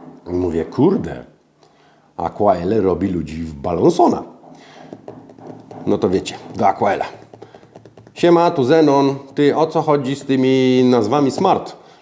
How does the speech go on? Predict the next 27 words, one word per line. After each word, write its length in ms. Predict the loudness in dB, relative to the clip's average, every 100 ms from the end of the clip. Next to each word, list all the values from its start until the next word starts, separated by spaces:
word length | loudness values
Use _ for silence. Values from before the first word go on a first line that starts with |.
| -2
Czemu 220 | 2 4
robicie 320 | 4 2 2
ludzi 260 | 4 4 2
w 20 |
Balonsona?" 500 | 2 4 4 4 0 -2 -14 -20 _ _ -20 -20 _ -20 -20 _ -20 -20 -20 _ -2
Odpowiedź: 540 | -2 -2 -6 -6 -12 -20 _ _ -10
"Nie, 200 | -6 0
nie, 120 | 2
nie, 340 | 4 6 4
Zenon. 680 | 4 4 4 2 2 0 -2
Słuchaj, 440 | -6 -6 -4 -4
te 120 | -4 -4
lampki 440 | -2 -4 -8 -10
są 140 | -6
już 160 | -4 0
długo 240 | 2 6
na 100 | 6
rynku, 300 | 4 0 -4
bo 80 | -4
jak 120 | -4
pamiętacie, 380 | -2 -2 -2 -4
były 160 | -4 -4
wcześniej 320 | -6 -4 -2
te 180 | -2 -2 -6 -20 -20 -20 -18 -2
nie 220 | 4 4
dzień, 200 | 2 -2
noc. 300 | -6 -12 -18